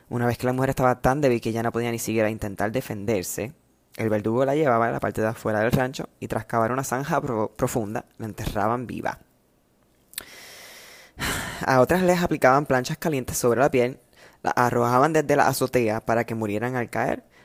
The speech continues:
o les destrozaban la cabeza a golpe. Ok. Yo haciendo,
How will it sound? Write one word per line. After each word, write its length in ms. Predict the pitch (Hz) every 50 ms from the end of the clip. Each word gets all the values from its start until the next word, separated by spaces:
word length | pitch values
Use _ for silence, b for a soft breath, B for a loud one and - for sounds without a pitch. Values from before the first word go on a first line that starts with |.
| b b
o 140 | - - -
les 100 | 165 139
destrozaban 460 | 143 - 123 120 - 120 113 113 113
la 100 | 110 110
cabeza 320 | 110 104 101 101 - 110
a 160 | - - 113
golpe. 380 | 87 76 69 67 - - 58 - - _ _ - - -
Ok. 180 | 113 101 - 80 - _ _ _ _ _ _ _ _ _ _ _ _ _ _ _ - - - -
Yo 500 | 131 127 127 127 123 123 127 127 135 135 -
haciendo, 680 | 127 113 120 123 113 110 110 120 123 123 123 123 123